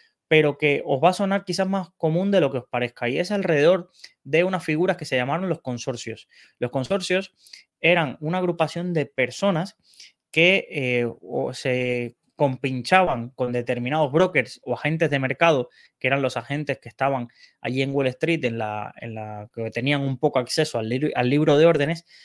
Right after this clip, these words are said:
para crear volúmenes falsos de negociación para parecer que una acción, eh, tenía mucho interés y entonces, eh, hacer que suba su precio. Vamos a, a explicar un poco, porque esto es como un, como hoy se dice, los esquemas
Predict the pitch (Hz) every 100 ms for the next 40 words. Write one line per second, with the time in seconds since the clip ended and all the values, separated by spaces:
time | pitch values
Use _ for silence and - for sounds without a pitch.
0 | _ _ - 165 190 160 143 160 160 -
1 | 120 120 131 160 160 131 151 156 - 143
2 | 165 _ _ _ - 139 147 139 139 165
3 | 160 165 175 196 _ _ - 147 156 151
4 | 135 151 151 143 139 - 147 170 165 156
5 | 123 127 139 151 160 160 156 147 170 165
6 | 131 123 123 135 135 - - 123 117 113
7 | 110 - 123 120 135 135 - 131 127 131
8 | 127 117 117 - 117 123 156 170 165 143
9 | 135 139 156 160 156 160 165 - - -
10 | _ 127 139 135 160 - 160 143 151 165
11 | 160 139 - - 127 120 147 147 - 143
12 | 151 135 117 117 123 - 151 147 143